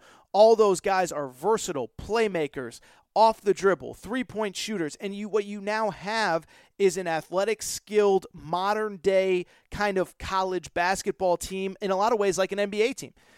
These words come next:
And by the way, quick shout out to Eric Musselman, who hired Keith Smart,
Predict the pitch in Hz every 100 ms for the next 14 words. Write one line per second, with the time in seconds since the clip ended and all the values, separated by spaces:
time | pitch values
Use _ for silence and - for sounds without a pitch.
0 | _ - 185 208 214 214 175 - 214 -
1 | 220 208 208 208 202 233 240 180 185 180
2 | 196 196 202 220 - 208 247 220